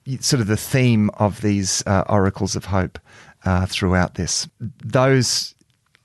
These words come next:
as is often the case through prophetic oracles, you get more of them towards the end. So in, uh, chapter three, verse nine, "Then I will purify the lips of the peoples, that all of them may call on the name of the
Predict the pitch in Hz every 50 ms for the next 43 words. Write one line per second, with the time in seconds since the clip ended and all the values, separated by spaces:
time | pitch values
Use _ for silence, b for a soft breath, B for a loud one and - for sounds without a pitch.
0 | _ _ - 170 190 180 160 120 127 123 - - 120 101 101 - - 117 113 107
1 | 95 - - - - - B B B B B B B - - 123 107 - - 104
2 | - 117 101 98 95 - 71 104 104 104 107 - 107 85 104 101 - 107 - -
3 | 117 104 107 113 113 107 92 101 107 98 95 - 104 92 95 98 95 - - 98
4 | 92 98 113 151 175 185 - - B B B B B B B B B B B B
5 | - - 117 104 101 101 98 98 - - - 110 110 101 101 98 95 90 - -
6 | - 98 92 85 - - 120 - - - 90 - - 110 101 98 90 98 92 90
7 | - - 87 101 98 95 92 95 101 107 - 107 104 98 101 95 92 - - -
8 | 113 104 101 95 - - 92 92 90 - 92 92 90 - - - 110 82 87 -
9 | - 95 87 90 - 95 87 85 - - - B B B B B B B B B
10 | B B - 110 107 98 - - _ - 120 120 127 120 107 82 - 101 98 95
11 | 95 95 - - - 107 107 107 98 95 98 92 92 92 92 92 85 - 95 90